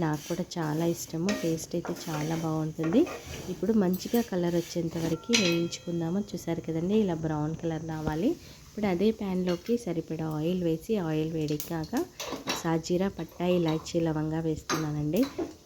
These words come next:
చాలామంది ఆవాలు, జీలకర్ర వేస్తారు, అలా కాకుండా ఇలా సాజీరా, పట్టా, ఇలాచీ, లవంగా వేసారనుకోండి, మనం బగారన్నం తిన్న టేస్ట్ వస్తుందన్నమాట. చాలా బాగుంటుంది, తిన్నా కొద్దీ తినేయాలనిపిస్తుందండి, అంత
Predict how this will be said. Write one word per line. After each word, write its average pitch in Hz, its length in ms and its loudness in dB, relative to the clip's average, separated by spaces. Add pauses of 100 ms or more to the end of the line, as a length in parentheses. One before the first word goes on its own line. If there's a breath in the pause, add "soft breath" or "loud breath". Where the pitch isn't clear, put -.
చాలామంది 214 560 6 (180)
ఆవాలు, 165 380 2
జీలకర్ర 170 340 -2 (100)
వేస్తారు, 156 460 -2 (120)
అలా 160 140 2 (140)
కాకుండా 160 400 0 (100)
ఇలా 170 140 2 (100)
సాజీరా, 156 460 0
పట్టా, 156 240 2 (100)
ఇలాచీ, 156 280 6 (100)
లవంగా 151 420 6
వేసారనుకోండి, 151 840 6 (720)
మనం 180 260 6
బగారన్నం 180 560 6 (100)
తిన్న 160 200 4 (140)
టేస్ట్ 160 400 2
వస్తుందన్నమాట. 151 760 2 (640)
చాలా 170 340 4 (120)
బాగుంటుంది, 170 680 6 (420)
తిన్నా 180 320 8 (100)
కొద్దీ 196 220 6 (100)
తినేయాలనిపిస్తుందండి, 165 1200 2 (140)
అంత 156 220 0